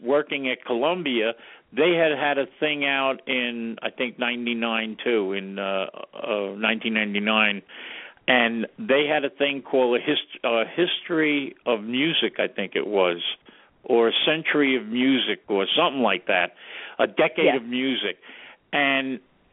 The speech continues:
Speaker 1: when it came up, they were, I was against them, and I had, you know, I was at the Grammys, I had no
Speaker 2: Yeah, I
Speaker 1: idea.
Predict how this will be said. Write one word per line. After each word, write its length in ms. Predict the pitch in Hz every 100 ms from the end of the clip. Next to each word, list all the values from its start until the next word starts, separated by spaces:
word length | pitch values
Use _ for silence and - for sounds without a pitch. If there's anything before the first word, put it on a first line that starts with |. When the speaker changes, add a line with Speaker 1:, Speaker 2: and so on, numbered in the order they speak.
| -
Speaker 1:
when 260 | 131 143
it 140 | 143 -
came 360 | - 170 165
up, 240 | 180 175 -
they 260 | 123 147 170
were, 400 | 165 156 147 -
I 160 | 135
was 160 | 151 147 131
against 480 | 127 156 151 - 147
them, 420 | 175 170 240 - -
and 220 | 139 139
I 140 | 147 175
had, 420 | 165 147 139 135
you 100 | 190
know, 220 | 147 131
I 120 | 135
was 160 | 139 123
at 160 | 151 -
the 80 | 123
Grammys, 540 | 127 123 127 135 123
I 140 | 160
had 160 | 190 135
no 320 | 120 107 104
Speaker 2:
Yeah, 180 | 98 -
I 60 | 160
Speaker 1:
idea. 180 | -